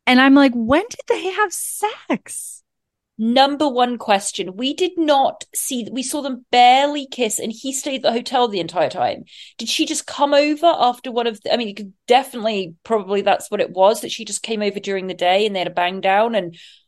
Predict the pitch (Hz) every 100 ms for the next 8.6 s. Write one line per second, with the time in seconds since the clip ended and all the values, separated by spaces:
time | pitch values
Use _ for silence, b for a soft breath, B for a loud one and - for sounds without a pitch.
0 | _ _ - - 330 440 - 370 381 381
1 | 415 392 359 349 320 - _ - 302 -
2 | - - - - 190 330 - - - 339
3 | 339 247 151 - - 277 285 294 - -
4 | 285 320 349 330 240 196 202 320 - -
5 | 392 392 294 262 285 269 170 190 202 247
6 | 175 175 220 - 233 - 233 - - 294
7 | 370 254 202 214 220 190 175 - 180 -
8 | 277 320 - 151 143 -